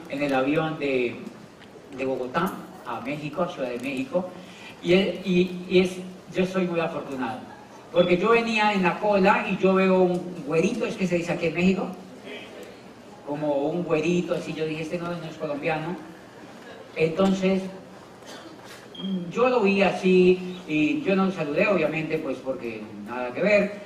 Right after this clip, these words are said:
íbamos a hacer la cola. Cuando me voy a subir al, al puesto del avión, él iba al lado mío. Entonces se sentó, pa, veintiséis años por ahí,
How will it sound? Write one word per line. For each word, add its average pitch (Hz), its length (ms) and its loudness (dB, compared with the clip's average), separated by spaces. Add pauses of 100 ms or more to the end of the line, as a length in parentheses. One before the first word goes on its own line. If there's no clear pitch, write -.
(120)
íbamos 147 260 -2
a - 20 -6
hacer 151 160 -8
la 160 100 0
cola. 156 300 0
Cuando 208 300 4
me 196 120 0
voy 247 180 6
a 302 120 4
subir 196 640 2 (120)
al, 156 260 6
al 147 240 4
puesto 226 360 -2
del 196 140 -2
avión, 160 440 -2 (880)
él 240 260 8
iba 190 300 8
al 143 160 2
lado 143 240 2
mío. 156 220 -4 (1700)
Entonces 165 300 0
se 185 120 2
sentó, 185 480 -2 (1500)
pa, 202 460 2
veintiséis 139 760 -6
años 190 400 4
por 151 180 -2
ahí, 190 260 0